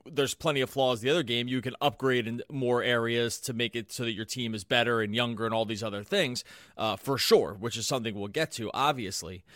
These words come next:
But in general, if you are a team that has, you know, lost those two guys in the offseason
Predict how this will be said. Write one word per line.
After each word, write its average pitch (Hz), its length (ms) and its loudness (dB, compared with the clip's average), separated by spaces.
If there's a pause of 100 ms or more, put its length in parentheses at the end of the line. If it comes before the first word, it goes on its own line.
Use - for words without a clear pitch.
(160)
But 160 160 10
in 143 160 4
general, 127 720 4 (200)
if 139 180 0
you 165 320 4
are 123 500 6 (420)
a 120 120 -2
team 147 320 -2
that 127 80 2
has, 120 260 -2 (140)
you 131 80 -10
know, 110 160 -4
lost 123 560 4
those 127 240 2
two 123 240 -2
guys 110 500 0
in 120 160 -6
the 107 120 -6 (120)
offseason 110 600 -4